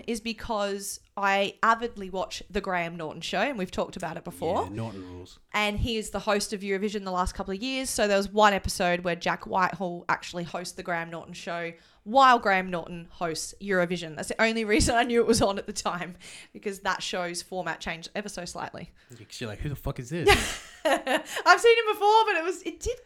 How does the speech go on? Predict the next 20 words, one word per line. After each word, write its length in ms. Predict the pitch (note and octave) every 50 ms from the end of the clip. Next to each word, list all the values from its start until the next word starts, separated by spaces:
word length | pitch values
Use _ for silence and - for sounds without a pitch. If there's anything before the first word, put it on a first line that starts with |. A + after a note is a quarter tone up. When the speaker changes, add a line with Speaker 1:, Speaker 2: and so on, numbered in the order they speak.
| - -
Speaker 1:
it 180 | F#4 F4+ C4+ C#4+
was 220 | E4 E4+ G4 G4
a 80 | A4+ A4+
different 340 | - G#4+ G#4+ G#4+ G4 E4 C#4+
vibe, 280 | E4 E4+ F4 F4 F4 F4 -
but 220 | - - - - - - - - - -
it 100 | - D4
was 120 | C#4+ D4+ -
still 220 | - - D#4+ D4
entertaining 440 | C4+ C4 - - D4 C4+ A#3+ A3+ A3
'cause 120 | B3+ A3 A3
you 60 | A#3
have 200 | G3+ G3 G3 -
the 60 | G3+
four 200 | - - F#3+ F3+
guests 280 | F3 E3 C#3+ - - -
on 100 | F3+ F3
the 60 | F3
couch. 500 | - G3 - A2 - - - - - - _ _ _ _ _ _ _ _ _ _ -
And 420 | F#3 F#3 F#3 F3+ F3+ F3+ F#3 F3+